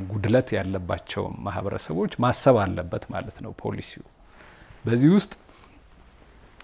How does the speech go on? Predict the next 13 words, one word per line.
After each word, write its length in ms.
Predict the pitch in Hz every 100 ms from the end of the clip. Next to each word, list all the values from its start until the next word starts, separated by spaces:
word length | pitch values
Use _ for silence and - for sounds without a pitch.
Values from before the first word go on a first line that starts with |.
| - - -
የ-፣ 380 | 117 127 120 - - - -
እ፣ 120 | 123 113 110 101 - -
ክላሪቲ፣ 500 | - 123 120 120 - 113 110 120 - _ 110
የተነባቢነት፣ 1040 | 110 - - 117 110 110 113 113 113 107 - - _ _ - - -
የተገቢነት፣ 840 | 110 110 113 113 110 113 107 107 - - _ - - -
እ፣ 80 | 104 104
ጥያቄዎች፣ 600 | - 107 101 - 95 92 95
አንዳንድ 380 | 117 127 135 135
ጊዜ 180 | 135 147 180
የተገቢነት፣ 720 | 156 - 110 110 107 107 107 - - -
እ፣ 100 | 110 101 - - - - - -
ጥያቄ 360 | 110 107 107 156
ያለባቸው 800 | 156 113 101 98 101 101 - 139